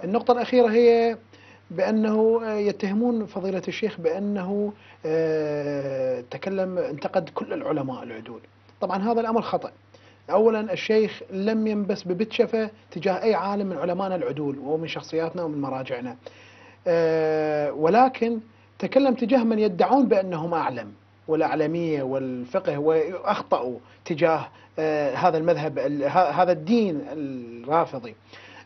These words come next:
آه، طبعًا هناك مسألة، مسألة، آه، يجب أن نطرحها للجمهور الكريم. هناك نوعين من البشر في هذا الكون، هناك، آه، خادم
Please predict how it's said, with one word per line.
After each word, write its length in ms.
آه، 880
طبعًا 400
هناك 340
مسألة، 600
مسألة، 520
آه، 140
يجب 260
أن 80
نطرحها 420
للجمهور 380
الكريم. 360
هناك 240
نوعين 480
من 120
البشر 340
في 180
هذا 280
الكون، 800
هناك، 360
آه، 540
خادم 460